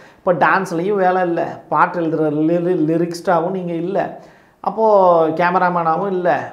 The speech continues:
music டைரக்டராவும் இல்ல. டைரக்டருக்கு உண்டான வேலையாவது நெல்சன் பார்த்துருக்கணும்ல. அதுவே வந்து ஒழுங்கா வரல அப்படின்னா இவ்வளோ பேரை சேர்த்து என்ன பிரயோஜனம்? அதுவும் சுனில் மாதிரியான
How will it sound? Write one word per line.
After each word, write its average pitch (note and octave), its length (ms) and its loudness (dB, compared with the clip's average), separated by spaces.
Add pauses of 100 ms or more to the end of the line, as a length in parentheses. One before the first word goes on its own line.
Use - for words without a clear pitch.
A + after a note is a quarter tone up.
music F3 380 -6
டைரக்டராவும் E3 580 0
இல்ல. D#3+ 400 -4 (100)
டைரக்டருக்கு A#3 540 0
உண்டான A3 480 -2
வேலையாவது G#3 720 2
நெல்சன் F3+ 400 -6
பார்த்துருக்கணும்ல. D3+ 680 -6 (580)
அதுவே A3 640 2
வந்து G#3+ 280 -2
ஒழுங்கா G3 380 0
வரல F3 440 0
அப்படின்னா D#3+ 320 -8
இவ்வளோ G3+ 360 2
பேரை G#3 240 0
சேர்த்து F3 380 -6
என்ன D#3+ 200 -6
பிரயோஜனம்? C#3 400 -6
அதுவும் D#3 320 -6
சுனில் F3+ 200 0
மாதிரியான E3 640 -2